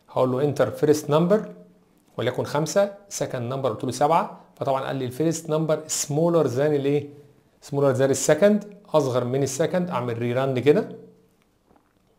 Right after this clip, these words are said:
قال لي enter first number، قلت له مثلًا سبعة، ودخلت السكند هو اللي خمسة، قال لي الفيرست نمبر bigger، فيرست مكتوبة غلط مش مشكلة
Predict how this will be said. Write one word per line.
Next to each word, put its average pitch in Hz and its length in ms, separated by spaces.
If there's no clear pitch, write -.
قال 123 80
لي 123 240
enter - 40
first 139 340
number، 175 360
قلت 185 200
له 139 80
مثلًا 131 240
سبعة، 180 540
ودخلت 135 340
السكند 127 420
هو 127 120
اللي 123 120
خمسة، 175 320
قال 151 80
لي 147 40
الفيرست 143 420
نمبر 139 440
bigger، 139 280
فيرست - 420
مكتوبة 113 280
غلط 127 280
مش - 140
مشكلة - 380